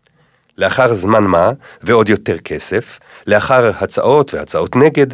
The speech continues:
הסכימו סוף סוף כל מי שלקחו חלק בתהליך על השם, שכבר ידוע היום בכל העולם,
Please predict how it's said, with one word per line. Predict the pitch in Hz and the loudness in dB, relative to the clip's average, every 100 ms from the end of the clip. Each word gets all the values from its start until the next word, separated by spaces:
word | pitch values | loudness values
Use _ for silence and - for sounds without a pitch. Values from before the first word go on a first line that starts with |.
| - _ - _ 147 | -12 _ -20 _ -2
הסכימו | - - 208 185 | -2 2 2 2
סוף | - 139 | 0 -4
סוף | - 156 - | 0 0 0
כל | - 156 | 0 2
מי | 147 | 2
שלקחו | 135 117 110 - 135 | 0 0 0 0 -2
חלק | - 127 104 - | 0 -2 -2 -4
בתהליך | - - 85 95 131 101 - _ _ - | -8 -4 -2 0 -2 -4 -12 _ _ -10
על | 95 | -8
השם, | - 87 - 139 69 - _ _ _ - | -6 -4 0 0 0 -14 _ _ _ -14
שכבר | - - 95 | -10 -2 0
ידוע | 92 90 135 123 85 | 0 0 2 2 2
היום | 101 117 117 | 0 2 0
בכל | - 98 101 | -2 -2 0
העולם, | 87 73 90 131 156 | 0 -2 0 2 0